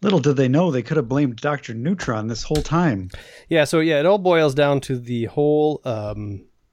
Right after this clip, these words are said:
Speaker 2: meltdown was orchestrated by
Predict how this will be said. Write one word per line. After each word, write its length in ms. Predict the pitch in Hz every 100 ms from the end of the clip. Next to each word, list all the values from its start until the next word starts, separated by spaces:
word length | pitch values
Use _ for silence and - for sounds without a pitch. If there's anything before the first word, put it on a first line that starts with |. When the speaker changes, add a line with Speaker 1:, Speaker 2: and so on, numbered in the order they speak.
| -
Speaker 2:
meltdown 840 | 120 131 131 120 117 120 143 160 170 _ _ _ _ _
was 200 | 123 117 120
orchestrated 880 | 180 202 202 - - 131 117 120 120
by 200 | 120